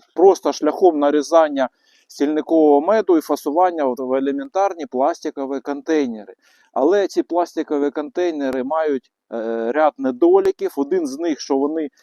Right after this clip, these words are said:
е, такі одноразові. Я думаю, що коли де-, декілька разів його відкриє покупець,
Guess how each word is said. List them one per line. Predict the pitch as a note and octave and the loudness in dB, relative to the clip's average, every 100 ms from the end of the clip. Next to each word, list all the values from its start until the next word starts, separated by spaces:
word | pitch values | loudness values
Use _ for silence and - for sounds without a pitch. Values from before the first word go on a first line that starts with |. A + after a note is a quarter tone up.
| _ _ _ | _ _ _
е, | A#2+ A2+ | -2 -2
такі | - C#3 E3 | -2 -2 4
одноразові. | D#3+ D3 D#3 D4+ D#3+ D#3 E3 D#3 D3+ | 4 4 2 4 4 4 0 -2 -2
Я | |
думаю, | D3+ E3 D#3+ D3 | 0 -2 -2 -4
що | - | -6
коли | C3 D3+ D#3 C#3+ | -4 0 2 0
де-, | A#2 C3 | -2 -4
декілька | D#3 D#3+ C#3+ C3+ C#3 | -2 -2 -2 -2 -2
разів | C#3+ D#3 D#3+ | -2 2 2
його | C#3+ C#3 | 4 0
відкриє | B2+ C3+ - D#3 D#3 C3+ | 0 -4 -8 -2 0 0
покупець, | C3+ - C3 G3 A3 - | -4 -8 -6 -4 -4 -6